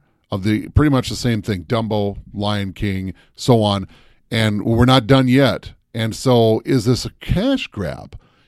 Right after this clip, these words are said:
Is this an idea to, "Hey, this really worked"? Maybe you dole 'em out every so often.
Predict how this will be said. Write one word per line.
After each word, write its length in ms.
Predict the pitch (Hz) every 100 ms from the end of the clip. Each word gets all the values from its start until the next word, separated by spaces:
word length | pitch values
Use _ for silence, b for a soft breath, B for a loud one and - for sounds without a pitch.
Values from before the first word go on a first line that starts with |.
| _
Is 220 | 143 127
this 300 | 120 139 -
an 140 | - 120
idea 580 | 120 101 120 160 156
to, 300 | 151 135 120
"Hey, 220 | 117 135 127
this 200 | 143 139
really 180 | 135
worked"? 320 | 120 143 127 b b b _
Maybe 240 | 123 147 165
you 100 | 131
dole 300 | 127 123 123
'em 100 | 113
out 240 | 113 110
every 220 | 101 101
so 240 | - 104 95
often. 560 | 101 107 - 64 _